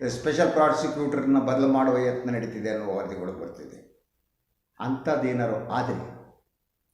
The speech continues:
ಯಾರೂ ಕಾಂಗ್ರೆಸ್ಸನ್ನು ಕ್ಷಮಿಸಲಾರೆ. ಈ ಒಂದು ಹತ್ಯಾ ಪ್ರಕರಣದಲ್ಲಿ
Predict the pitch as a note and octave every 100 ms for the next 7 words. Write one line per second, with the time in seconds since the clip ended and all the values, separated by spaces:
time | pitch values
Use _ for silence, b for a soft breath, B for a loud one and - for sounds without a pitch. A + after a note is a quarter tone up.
0 | _ A2+ A#2+ C3 E3+ G3 G3+ - - A#2
1 | A#2+ A2+ - G#2 G#2 - - - - -
2 | - - - - _ _ - A4 - _
3 | - - - _ _ - C3+ F#3 F#3 E3+
4 | D3+ C3+ - - - - - - _ _
5 | _ A2+ A#2+ - E3 D#3+ E3 B2 - F#3
6 | G3+ - - -